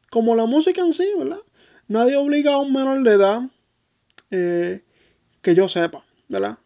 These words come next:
Este, eh, por ge-, por regla general, escuchar cierto tipo de música que usted, o ver ciertas cosas que, eh, como usted padre o tutor legal no esté de acuerdo a que sus hijos vean o escuchen, ¿verdad? Como en el caso de, de,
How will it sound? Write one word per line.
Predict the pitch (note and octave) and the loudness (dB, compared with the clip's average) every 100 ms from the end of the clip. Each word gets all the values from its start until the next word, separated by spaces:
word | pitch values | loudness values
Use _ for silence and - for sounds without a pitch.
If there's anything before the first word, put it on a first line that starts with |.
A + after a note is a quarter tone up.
| _ _ - _ | _ _ -20 _
Este, | - F3 F3 - F3+ F#3 G#3+ | -4 -4 -4 -2 -2 -2 -8
eh, | G3+ _ _ _ _ _ _ - | -16 _ _ _ _ _ _ -2
por | F#3+ | 0
ge-, | F3 G#3 | 0 -4
por | F#3 F#3+ | -2 0
regla | F#3 G#3 A#3+ | 2 2 2
general, | B3 A#3+ A3+ A#3 | -2 0 2 4
escuchar | A3+ - F#3 G#3 | 2 -2 -2 -2
cierto | G3+ A3+ G#3 A3+ | -2 -6 -2 -2
tipo | A3+ A3 | -2 -2
de | A#3 | -2
música | A#3 A3+ B3+ B3+ | -2 -4 -4 -6
que | A3+ | -6
usted, | - - G3 G3+ | -8 -2 -2 4
o | F#3 | 4
ver | A3 A3+ | 4 2
ciertas | - A3+ B3 | -4 -8 -8
cosas | A#3 C4 C4+ | -6 -6 -6
que, | B3 | -6
eh, | G3 F3+ F3+ F3 | -6 -4 -6 -10
como | F#3+ F#3 | -8 -8
usted | E3 A3+ | -2 0
padre | G#3+ A#3+ B3 B3 | 2 2 2 2
o | A#3+ | 0
tutor | G3+ G3+ G#3 | -4 0 0
legal | A#3 B3+ | 2 0
no | A#3 | -4
esté | G3+ A#3 | -4 -2
de | G3+ | -2
acuerdo | E3+ G3 G#3 G#3 - _ - - - _ | 0 -2 -2 -8 -12 _ -20 -20 -20 _
a | F3+ | -6
que | E3+ | -4
sus | E3+ F#3+ - | -2 -4 -4
hijos | G#3 A3 E3+ | -2 -2 2
vean | G3+ A3 G#3+ | 2 2 0
o | F3+ | -2
escuchen, | E3 G#3+ G#3 - C4 - - - - - | 0 2 2 -2 -20 -20 -20 -20 -20 -4
¿verdad? | G#3 D#4+ F4 | 0 2 0
Como | C4+ A3+ | 0 0
en | G#3+ | 2
el | G3+ G3+ | 2 2
caso | A3+ A#3 A#3 D#4 | 0 -2 0 -2
de, | D4+ D4 B3+ G#3 - _ _ _ _ _ - - - - _ | 0 0 0 -4 -8 _ _ _ _ _ -20 -16 -16 -16 _
de, | G3+ F#3 F3+ F3 F3 F3 D#3 D#3+ - | -4 0 2 2 0 -4 -8 -14 -20